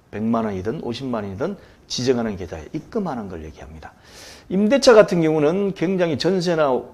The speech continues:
물건, 예를 들면 요즘 월세가 워낙, 어, 지금 부담이 많이 되는데 전부 전세로 나왔다.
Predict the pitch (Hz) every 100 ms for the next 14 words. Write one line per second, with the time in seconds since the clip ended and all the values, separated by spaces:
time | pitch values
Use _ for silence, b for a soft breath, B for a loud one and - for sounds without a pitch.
0 | - _ 214 123 135 143 131 107 117 123
1 | 117 104 95 123 147 117 98 135 160 190
2 | 170 151 214 107 127 B B B - -
3 | - - - 98 - 110 107 98 90 87
4 | - - - - 117 131 117 107 110 98
5 | 95 107 98 - B B - 233 294 208
6 | 185 170 139 90 90 - -